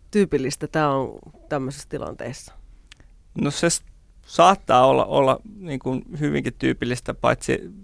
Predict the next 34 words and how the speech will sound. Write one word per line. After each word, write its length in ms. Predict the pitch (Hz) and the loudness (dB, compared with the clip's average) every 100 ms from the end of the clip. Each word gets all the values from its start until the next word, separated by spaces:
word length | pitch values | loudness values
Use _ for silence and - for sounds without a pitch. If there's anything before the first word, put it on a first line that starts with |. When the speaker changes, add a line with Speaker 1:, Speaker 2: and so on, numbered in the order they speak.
| - - - | -20 -10 0
Speaker 2:
ehkä 300 | 127 131 139 | 0 2 4
viime 280 | 156 147 | 6 6
vuosina 400 | 131 123 123 113 | 6 4 4 0
nyt, 180 | 123 127 | 0 -2
kun 220 | - 139 | 0 4
on 180 | 143 135 226 202 - - - - | 4 2 -6 -18 -20 -20 -20 -8
esimerkiksi 380 | 127 120 131 - | -4 -2 -4 0
Piitukin 360 | 147 143 147 | 0 0 -2
tästä 260 | 147 151 156 | -2 0 2
asiasta 360 | 151 151 151 - | 2 2 -2 2
puhunut 440 | 170 165 135 - - | 4 4 2 0 -6
ihan 240 | - 143 147 | 2 6 6
avoimesti, 560 | 147 139 123 127 - | 8 6 4 0 -2
niin 200 | 123 127 - - - - - | 0 0 -4 -16 -20 -20 -2
sitä 240 | 147 147 | 4 6
kautta 320 | - 127 - | 6 6 6
ihmiset 500 | 135 143 135 135 - - - | 4 4 4 2 -2 -2 4
vähän 400 | 143 151 131 117 | 6 6 4 2
niin 160 | 113 | -2
kuin 160 | 120 117 | -4 -2
uskaltaa 800 | 139 147 - 123 120 - 117 117 | 0 0 2 2 4 2 4 4
jo, 200 | 117 120 - - - | 4 0 -4 -20 -8
ää, 460 | - - - - - - - | -4 -2 -4 -8 -14 -18 0
paremmin 760 | 135 135 131 120 113 - - - - | 4 6 4 2 -2 -4 -12 -16 0
myös 260 | 147 143 | 2 4
itselleen 680 | 165 - - 131 113 110 113 | 2 4 4 6 6 4 2
myöntää 520 | 131 127 120 117 - 110 | 0 4 2 2 0 0
niitä 380 | 110 - 120 - 107 - | -2 -4 -6 -6 -16 -6
asioita, 540 | - 135 127 117 120 | -2 0 2 0 0
että 200 | 120 - | -2 -2
se 160 | 127 131 | 0 4
ei 140 | 135 | 6
ole 220 | 156 143 120 - - - - _ - | 8 6 4 -6 -20 -20 -20 _ -4
mistään, 460 | - 127 - 127 | 2 2 4 2